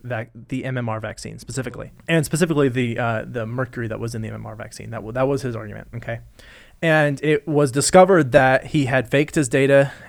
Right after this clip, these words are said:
and that, um, there was fraudulent misinformation in the paper. And so in two thousand ten, the paper was, uh, actually retracted from The Lancet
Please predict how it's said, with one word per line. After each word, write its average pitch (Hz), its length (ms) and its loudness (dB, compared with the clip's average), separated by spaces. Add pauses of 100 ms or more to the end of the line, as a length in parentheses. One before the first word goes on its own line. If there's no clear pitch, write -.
and 135 360 -2
that, 123 580 0
um, 120 520 -2
there 135 140 0
was 120 240 -2
fraudulent 135 680 0
misinformation 131 760 -4
in 120 60 -6
the 117 80 -6
paper. 120 460 -4 (340)
And 139 180 -2
so 135 120 0
in 127 60 -2
two 175 120 2
thousand 135 400 4
ten, 123 300 -2
the 120 80 -2
paper 131 280 -2
was, 117 500 -4
uh, 120 40 -12
actually 127 440 -6
retracted 117 600 -2
from 135 220 -2
The 120 80 -4
Lancet 120 460 -6